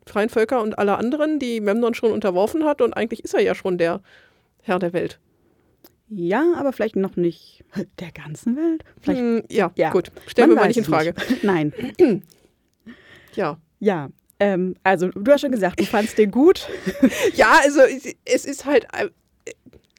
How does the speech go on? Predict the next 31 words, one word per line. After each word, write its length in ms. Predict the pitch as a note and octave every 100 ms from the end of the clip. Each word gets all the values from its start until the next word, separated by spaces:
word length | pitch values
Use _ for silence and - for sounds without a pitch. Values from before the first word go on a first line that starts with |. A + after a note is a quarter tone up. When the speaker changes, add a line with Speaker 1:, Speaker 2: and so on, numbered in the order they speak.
| _ _
Speaker 1:
man 320 | A#3+ A#3+ B3+ - - -
darf 300 | - G#3+ G#3
nicht 140 | A3+ -
mit 140 | A3
großen 480 | - G3+ - F#3+ F#3+ - _ _ _ -
fachlichen 500 | - G#3+ - A#3 A3
Erwartungen 600 | G3 G3+ G3 - E4+ F4+
da 120 | C4
rangehen. 320 | C4 B3+ D#4+
Speaker 2:
Nein, 120 | G3+ G#3
Speaker 1:
Ich 60 |
meine, 160 | G#3+ G#3+
Speaker 2:
nein, 60 | B3
Speaker 1:
er 60 |
hat 80 | G#3+
Speaker 2:
eh 40 |
nicht. 160 | F#3 - C4 - - - - A#3 -
Speaker 1:
The 60 | G#3+
Rock 280 | G3 A#3+ -
Johnson 600 | - G3 D#4 F#4+ G4+ G4 - _ _ _ _ _ -
Speaker 2:
Kann 160 | A3
man 100 | F#3
machen. 120 | F#3 G#3
Speaker 1:
schon 120 | E3+
was 140 | A3
fürs 160 | - F#3+
Auge. 240 | G3+ B3 G#4+ - - G#3
Äh, 120 | C4
du 120 | A#3+ B3+
hast 140 | -
den, 140 | B3+